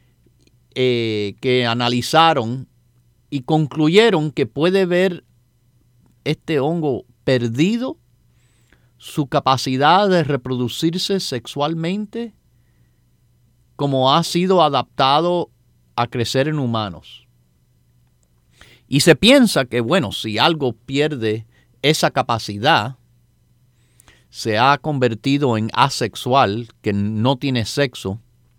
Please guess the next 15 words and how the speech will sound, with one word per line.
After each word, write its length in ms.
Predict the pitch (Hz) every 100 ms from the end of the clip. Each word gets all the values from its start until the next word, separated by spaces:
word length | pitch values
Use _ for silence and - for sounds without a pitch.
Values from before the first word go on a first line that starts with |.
| _ _ _ _ _ _ _ _ _ _ _ _
eventualmente 1160 | 151 156 151 175 196 190 180 196 190 202 196 - _ _ _ _ _ _ _ _ _ _ _ -
será 400 | - 117 127 139
extinto, 720 | - - - 139 117 - - _ _ _
desaparece. 840 | - 110 110 101 104 98 - - _ _ _ _ _ _ _ _ _
Eso 300 | - 143 175
dijo 300 | 151 170 170
el 80 | 156
autor 560 | 120 113 139 151 165 - _
mayor 640 | 110 107 107 113 139 156 156
del 300 | 107 107 113
estudio, 560 | 110 _ 135 151 156 139
el 160 | 113
doctor 500 | 101 104 _ 127 131 110
Joseph 520 | 95 135 139 165 156
Heitman, 640 | 113 113 139 - 98 95 110